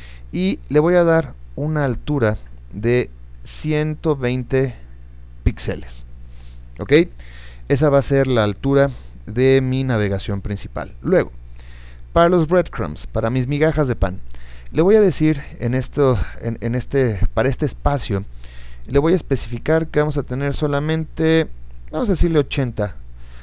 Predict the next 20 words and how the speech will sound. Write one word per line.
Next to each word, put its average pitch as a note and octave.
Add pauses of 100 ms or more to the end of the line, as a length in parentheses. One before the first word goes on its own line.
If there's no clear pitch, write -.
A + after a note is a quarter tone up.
(120)
vamos G#3+
a F3+
decirle C#3
ochenta A#2+
píxeles. -
Vamos -
a -
tener D2
aquí - (360)
ochenta D3+
píxeles - (220)
para G#2+
los G#2
breadcrumbs, - (440)
¿ok? C3 (2000)
Luego E3 (540)
me C#3+
voy F3+
a F3
ir F#3